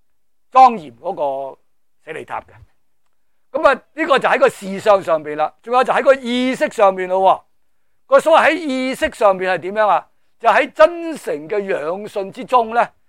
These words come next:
傳出咗釋尊過去生嘅大行，即係講佢嘅譬喻啊、本身嗰啲啦。咁所以你睇睇嗰個，嗰個注七嗰度啊，或者個注六嗰度呢，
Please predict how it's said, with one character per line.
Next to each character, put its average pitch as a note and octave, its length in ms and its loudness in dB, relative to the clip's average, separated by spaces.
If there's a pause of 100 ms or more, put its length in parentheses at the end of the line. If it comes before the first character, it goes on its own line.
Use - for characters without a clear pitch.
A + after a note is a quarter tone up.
(360)
傳 G3+ 280 -8
出 D4 140 -2
咗 G#3+ 280 2
釋 B3+ 240 -8 (100)
尊 C4 360 -6
過 F#3 500 -2
去 F3+ 180 -4
生 A3+ 340 -4
嘅 E3+ 220 -6
大 D#3 160 0
行， D#3 320 -4 (360)
即 A3+ 100 -4
係 F#3+ 100 2
講 F#3+ 240 -8
佢 E3+ 100 -4
嘅 D#3 80 -6
譬 D#3+ 220 -8
喻 D3 340 -10
啊、 D3+ 260 0 (280)
本 E3 260 -14
身 G3+ 200 -2
嗰 D#3 140 -4
啲 E3+ 140 -10
啦。 D3+ 140 -8 (300)
咁 F#3+ 120 -20
所 A3+ 160 -4
以 F#3+ 40 -4
你 F3 80 -6
睇 D#3+ 140 -8
睇 F#3+ 120 -4
嗰 F#3+ 160 -6
個， E3 80 -6 (180)
嗰 - 240 -18
個 G#3 60 -2
注 - 80 -14 (160)
七 - 20 -20
嗰 E3+ 340 -6
度 C3+ 160 -16
啊， A#2+ 160 -16 (720)
或 E3 80 -20
者 F3 100 -10
個 A3 100 -2
注 - 180 -18
六 E3+ 260 -10
嗰 E3 160 -6
度 D#3 220 -10
呢， F3+ 160 -2